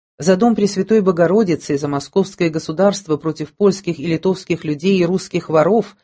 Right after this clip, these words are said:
Прокофья Петровича Липунова казаки убили, приступя крестное целование. Митрополит, мы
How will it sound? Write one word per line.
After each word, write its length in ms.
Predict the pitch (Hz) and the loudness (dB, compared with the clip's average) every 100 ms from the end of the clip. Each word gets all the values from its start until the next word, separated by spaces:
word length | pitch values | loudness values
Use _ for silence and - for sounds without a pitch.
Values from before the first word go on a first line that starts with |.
| _ _ _ _ | _ _ _ _
Прокофья 460 | - 165 202 202 196 | -2 2 2 2 -2
Петровича 580 | 180 170 185 170 - 175 | -2 -2 -2 0 -2 0
Липунова 760 | 170 170 170 240 226 127 113 _ _ _ _ | 0 -2 0 2 4 2 0 _ _ _ _
казаки 420 | 190 190 226 262 | -2 0 0 0
убили, 600 | 254 202 160 139 127 127 _ _ _ | 0 -2 0 -2 -2 -6 _ _ _
приступя 540 | 156 147 139 131 214 | -6 -4 -6 0 0
крестное 500 | 240 156 139 - 156 | 0 0 0 0 -6
целование. 760 | 147 160 147 135 120 107 - - _ _ _ _ _ _ _ _ _ _ | -4 0 0 0 -4 -6 -14 -20 _ _ _ _ _ _ _ _ _ _
Митрополит, 840 | 226 277 262 226 220 226 240 - _ - | 2 4 2 2 2 2 -2 -16 _ -4
мы 440 | 151 185 233 226 | 0 4 4 0